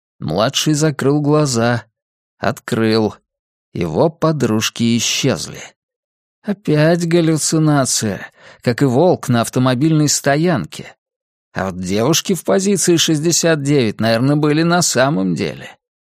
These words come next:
Может, детей не стоит везти к пруду? Может, лучше он привезёт их в кладовую дома Маккейнов?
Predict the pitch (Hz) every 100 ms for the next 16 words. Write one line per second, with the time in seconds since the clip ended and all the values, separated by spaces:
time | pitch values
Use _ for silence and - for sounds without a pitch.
0 | _ _ _ _ _ - 76 82 85 90
1 | 101 107 - 113 120 101 _ _ _ -
2 | 113 120 113 - - 104 135 - 196 185
3 | - 180 - - 165 170 123 76 - _
4 | _ _ _ _ - - 135 135 131 143
5 | 165 151 - 160 156 160 - 151 147 139
6 | 107 127 170 - - - - 127 117 110
7 | 101 156 117 120 156 143 120 92 - -
8 | 113 151 202 - -